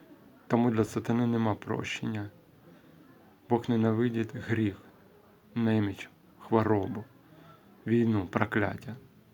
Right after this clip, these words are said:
Тому це не від нього. Він це не підтримує, він це не дає. У нього нема нічого спільного з цим. Він не той, хто веде в цьому,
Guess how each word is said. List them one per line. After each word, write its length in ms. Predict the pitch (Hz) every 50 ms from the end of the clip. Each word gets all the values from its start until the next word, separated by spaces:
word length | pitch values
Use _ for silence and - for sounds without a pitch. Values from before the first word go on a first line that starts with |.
| - - - - - - -
Тому 240 | 127 120 123 131
це 200 | 127 127 - 117
не 140 | 113 113 113
від 220 | 107 107 104 101 104
нього. 340 | 107 107 104 98 104 117 113 - - - - - - - -
Він 280 | 117 123 135 127 113
це 200 | - - - 117
не 240 | 107 110 120 127 123
підтримує, 840 | 117 - - 98 - - - - - 104 101 98 98 98 98 95 95
він 260 | 101 113 127 123 110
це 200 | - - 107 101
не 260 | 98 98 110 117 113
дає. 440 | 104 101 98 92 90 87 92 92 90 - - - - - - - - -
У 40 | -
нього 300 | 120 131 131 113 104 107
нема 320 | 107 110 113 117 117 120 117
нічого 360 | 110 104 - - 110 104 101
спільного 540 | - - - - 110 104 101 95 87 92 -
з 40 |
цим. 320 | - - - - - - 107 - - - - - - - - - - - - - - - - - - - - - - - - - - - - - - - - - - -
Він 300 | 127 113 120 117 113 107 110 - - - - -
не 140 | 120 120 117
той, 260 | - - 120 117 107
хто 220 | 113 - - 104
веде 420 | 98 98 95 107 104 98 113 120 123
в 60 | 123
цьому, 440 | 123 - - 135 127 123 123 127